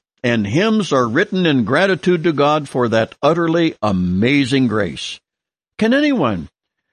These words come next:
recite like instances stemming from any other source?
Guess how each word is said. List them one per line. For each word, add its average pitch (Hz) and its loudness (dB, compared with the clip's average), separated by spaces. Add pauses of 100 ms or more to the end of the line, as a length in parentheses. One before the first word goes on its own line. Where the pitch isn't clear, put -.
(240)
recite 190 0
like 131 -2
instances 165 -2 (100)
stemming 165 -2
from 110 -2
any 143 0
other 196 0
source? - -2